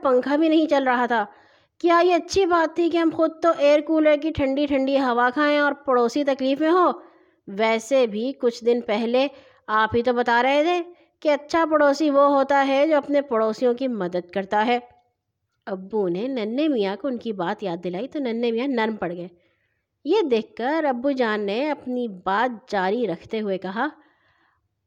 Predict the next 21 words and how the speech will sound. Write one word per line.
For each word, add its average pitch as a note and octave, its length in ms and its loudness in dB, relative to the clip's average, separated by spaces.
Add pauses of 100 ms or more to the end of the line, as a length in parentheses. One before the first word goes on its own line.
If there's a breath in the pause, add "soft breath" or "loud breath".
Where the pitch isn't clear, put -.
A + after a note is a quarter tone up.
(140)
"آپ D#4 280 4 (100)
حضرت C4+ 320 0
بایزید B3 480 4
بسطامی B3+ 560 0
کو D#4+ 120 0
جانتے A3+ 500 0
ہیں؟ C4+ 380 0 (1200)
یہ D4+ 240 2
کون A4+ 220 4
ہے؟" D#4 120 2 (1120)
ننھے G#3 420 -2
میاں G3 240 0
نے A#3+ 120 0
جواب G#3+ 480 0
دینے G#3 260 2
کے G3+ 160 -4
بجائے G3 360 -2 (480 soft breath)
خود F4+ 220 2
سوال A3 460 2
کر G3+ 140 0
لیا۔ F3+ 260 -4